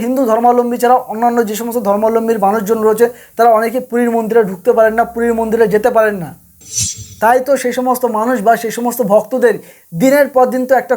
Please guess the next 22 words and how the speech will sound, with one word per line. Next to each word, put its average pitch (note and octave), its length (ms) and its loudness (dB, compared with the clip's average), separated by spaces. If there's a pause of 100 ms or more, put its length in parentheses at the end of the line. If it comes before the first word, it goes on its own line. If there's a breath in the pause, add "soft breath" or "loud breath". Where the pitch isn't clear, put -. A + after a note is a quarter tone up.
(100)
কষ্ট, A#3 220 0 (160)
যন্ত্রণা, A#3 440 0
বেদনা G#3+ 360 2 (100)
ছিল A#3+ 140 0 (180)
যে A3 60 -2
তারা G#3+ 260 2
কেন A3+ 180 -2 (420 loud breath)
পুরীর B3+ 300 2
মন্দিরে A#3 420 0
ঢুকতে G#3+ 300 -4
পারেনি, A3+ 240 0
তাদের C4+ 200 0 (160)
কাউকে D#4 300 0
ঢুকতে C4 240 -4
দেয়নি। G#3+ 240 0 (100)
পুরীর C#4 200 2
মন্দির C4 340 2
কর্তৃপক্ষ B3 400 0 (460 loud breath)
একেবারে C4 340 2
সেই C4 220 -2
প্রাচীনকাল A#3+ 540 2
থেকে A#3+ 180 -2